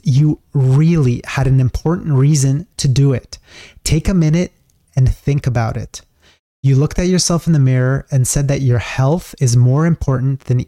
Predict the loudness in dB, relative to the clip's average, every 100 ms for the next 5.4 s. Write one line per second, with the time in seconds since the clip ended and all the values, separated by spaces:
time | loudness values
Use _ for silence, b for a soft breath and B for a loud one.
0 | -2 0 0 -2 0 2 0 -2 -12 B
1 | B B 0 0 2 0 0 -2 -2 0
2 | 0 0 0 2 0 -2 -6 -8 -10 -12
3 | -18 B B B B B -2 0 0 -2
4 | -2 -2 0 2 0 -4 -6 -2 0 2
5 | 0 -4 -8